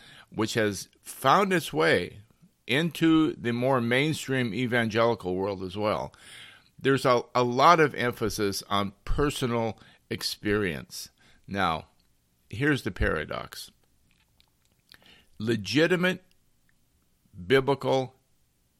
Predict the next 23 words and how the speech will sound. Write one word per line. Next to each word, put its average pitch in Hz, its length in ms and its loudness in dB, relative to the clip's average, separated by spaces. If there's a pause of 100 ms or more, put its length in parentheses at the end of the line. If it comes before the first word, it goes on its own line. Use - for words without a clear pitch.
(140)
experience. 92 960 -6
Our 117 140 2
faith 139 440 2
is 110 220 -6
meant 120 320 -2
to 127 100 -4
be 92 460 -6 (360)
existential, - 800 -4 (1200)
but 104 160 -2
it 98 180 -6
does 143 300 4
begin 104 640 -2 (800)
in 104 120 -4
changing 104 680 -2 (120)
the 95 120 -4
way 87 420 -2 (200)
we 90 120 -10
think. - 540 -14 (1600)
I 95 80 -4
can't 127 400 -2
emphasize 98 580 -4
that 90 140 -6
enough. 78 400 -10